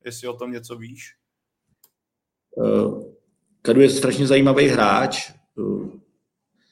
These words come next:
Speaker 2: já jsem myslel hlavně spíš t-, je ten Řábkův vliv, samozřejmě výkonnostně je Kadu asi nejlepší hráč Pardubic. Slyšel jsem o Boleslavi, dovedu si představit, že, že se o něj budou zajímat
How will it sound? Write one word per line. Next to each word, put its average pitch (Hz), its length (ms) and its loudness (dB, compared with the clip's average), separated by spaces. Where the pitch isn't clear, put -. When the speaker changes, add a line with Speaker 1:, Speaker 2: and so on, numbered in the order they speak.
Speaker 2:
já 107 180 2
jsem 127 140 0
myslel 127 240 4
hlavně 120 220 2
spíš - 220 -6
t-, - 180 -6
je 127 100 2
ten 123 240 0
Řábkův 120 460 0
vliv, 117 220 0
samozřejmě 120 380 0
výkonnostně 113 680 -2
je 113 80 -2
Kadu 117 240 0
asi - 200 -4
nejlepší 110 340 0
hráč 117 200 2
Pardubic. 110 580 -2
Slyšel 127 260 2
jsem 120 220 -2
o 123 60 -2
Boleslavi, 131 920 4
dovedu 123 260 4
si 123 120 -2
představit, 117 480 0
že, 113 100 2
že 110 120 -10
se 117 160 -6
o 117 80 -4
něj 117 120 -4
budou 120 220 -2
zajímat 113 340 0